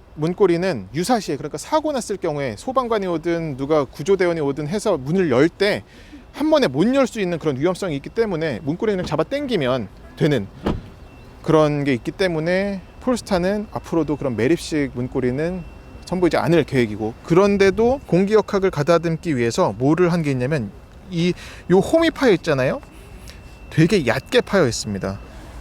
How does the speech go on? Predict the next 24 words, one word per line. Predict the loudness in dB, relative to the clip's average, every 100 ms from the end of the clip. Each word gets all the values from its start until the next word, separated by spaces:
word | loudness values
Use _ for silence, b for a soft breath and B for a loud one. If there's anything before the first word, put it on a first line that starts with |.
| B B -16 -16 -14 -6
그래서 | -4 0 0 0 -6 -10 -6
뭐 | -2 -2 -2 -6 -10 B B -6
작은 | 2 4 4
부분이지만 | 2 2 2 0 0
이런 | 2 0
디테일이 | 0 2 4
있고, | 2 -2 -2
어, | 4 6
이 | 6
사이드 | 4 4 4
미러는 | 4 4 6 4
좀 | 4 4 2 -4 -2
독특해요. | 0 0 2 4 4 B B B B
보면은 | 0 4 6 4 0 B B -20 -10 -2
이 | 0 0 -4 2
유리만 | 4 4 4 4
따로 | 4 4
움직이잖아요. | 2 2 2 2 0
근데 | -2 0 2
얘는 | 0 -2
지금 | -4 -2 -2 -2 -2
아예 | 2 2 2 -4 -16 -20 -10
이 | -6 -6
전체가 | -4 -2 0 0 2 2 2